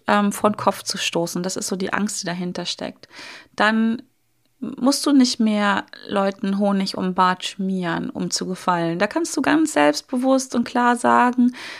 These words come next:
„Das ist aber mein Standpunkt und so möchte ich das.“ Und du wirst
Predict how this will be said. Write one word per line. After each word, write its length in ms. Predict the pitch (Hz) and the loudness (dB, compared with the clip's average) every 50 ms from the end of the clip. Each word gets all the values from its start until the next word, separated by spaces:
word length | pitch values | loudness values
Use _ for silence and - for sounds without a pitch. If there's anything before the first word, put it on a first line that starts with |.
| - - - | -18 -10 -4
„Das 140 | - 277 269 | -2 0 4
ist 40 | 302 | 4
aber 160 | 294 285 269 | 6 6 8
mein 260 | 262 254 254 262 277 | 8 8 8 6 4
Standpunkt 560 | - - 226 208 196 196 - - 180 180 185 | 2 0 -2 -2 -2 -2 -4 -4 -4 -2 -2
und 100 | 196 202 | -2 -2
so 100 | - 240 | 0 2
möchte 320 | 240 233 240 240 - - - | 2 2 2 0 -2 -2 0
ich 260 | - 233 226 - - | 2 2 0 0 -2
das.“ 300 | - 165 165 170 - - | -2 -4 -4 -4 -4 -4
Und 140 | 208 - 202 | -4 -4 -2
du 200 | 202 196 196 208 | -2 -2 -2 0
wirst 240 | 226 233 - - | 0 0 -2 -4